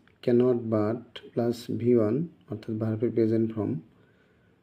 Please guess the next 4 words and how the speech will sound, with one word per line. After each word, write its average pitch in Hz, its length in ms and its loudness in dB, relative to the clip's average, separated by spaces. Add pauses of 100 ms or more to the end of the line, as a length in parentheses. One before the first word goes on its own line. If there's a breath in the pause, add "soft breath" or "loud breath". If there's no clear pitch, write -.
(520 soft breath)
সাবজেক্ট 127 600 2
প্লাস 120 500 0 (200)
cannot 131 400 4 (100)
help 117 300 2